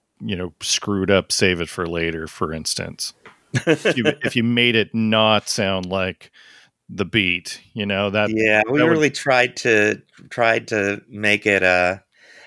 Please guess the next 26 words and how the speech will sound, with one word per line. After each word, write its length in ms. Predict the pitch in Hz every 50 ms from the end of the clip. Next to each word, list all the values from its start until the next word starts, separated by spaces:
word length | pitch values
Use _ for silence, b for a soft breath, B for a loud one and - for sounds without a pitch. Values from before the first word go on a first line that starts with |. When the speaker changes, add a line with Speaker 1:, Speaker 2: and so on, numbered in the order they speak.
| B -
Speaker 2:
I 60 | 117
mean, 160 | 147 160 160
it 40 | 160
was 160 | 143 147 139
really 220 | 160 180 180 160 120
Rick 320 | 110 117 120 135 - -
and 140 | 127 120 117
I, 300 | 110 107 104 101 101 101
you 300 | 101 110 - - 101 110
know, 120 | 110 107
we 160 | 104 110 113 110
would 180 | 110 113 104
do 160 | - 117 120
the 80 | 107 117
drums, 720 | 104 - 107 107 104 110 110 107 104 98 92 87 - - - _ _ b b b b b b b b b b b b b _ -
um, 580 | 104 104 101 98 98 98 98 98 95 95 98 98
just 280 | - 104 104 101 - -
like 280 | 101 101 101 98 - _ _ -
always 460 | - 98 92 98 98 101 98 90 101
on 380 | 98 92 98 95 90 95 98 -
Stuff 320 | - - - 101 98 95
of 80 | 98 90
Mine 380 | 90 90 92 98 101 98 95
or 80 | 95 87
whatever. 480 | 90 92 90 87 87 87 92 92 90 92
And 280 | 92 90 87 87 87